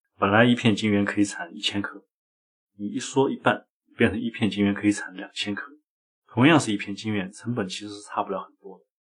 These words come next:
那你的成本相当于就是竞争对手的一半，竞争对手怎么可以跟你竞争？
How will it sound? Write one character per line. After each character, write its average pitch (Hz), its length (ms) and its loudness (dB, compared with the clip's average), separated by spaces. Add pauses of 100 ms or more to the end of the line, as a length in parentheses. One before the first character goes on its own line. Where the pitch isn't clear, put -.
(760)
那 127 120 8
你 98 160 2
的 104 80 -4
成 131 200 -2
本 107 140 0
相 120 220 0
当 117 160 0
于 98 40 -4
就 101 120 -2
是 - 100 -12
竞 110 160 -2
争 113 100 -2
对 113 120 -2
手 - 120 -12
的 - 120 -20
一 - 200 -20
半， 104 160 -6 (1000)
竞 123 160 4
争 110 80 0
对 123 100 0
手 104 180 -2 (140)
怎 - 140 -14
么 95 100 -10
可 104 160 -2
以 104 80 6
跟 101 140 -6
你 101 40 -8
竞 101 220 -14
争？ 95 200 -16